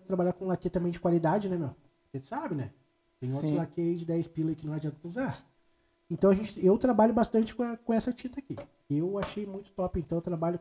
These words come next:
Speaker 1: com essa tinta aqui, da Color High, preta, quem não conhece, e bastante com o Topic. Hoje, o Topic, mano,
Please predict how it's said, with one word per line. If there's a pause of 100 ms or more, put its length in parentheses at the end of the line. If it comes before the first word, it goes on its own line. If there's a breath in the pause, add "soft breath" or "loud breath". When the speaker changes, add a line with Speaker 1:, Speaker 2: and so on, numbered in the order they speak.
Speaker 1:
com
essa
tinta
aqui, (460)
da
Color
High, (380)
preta, (160)
quem
não
conhece, (360 soft breath)
e
bastante
com
o
Topic.
Hoje, (400)
o
Topic,
mano,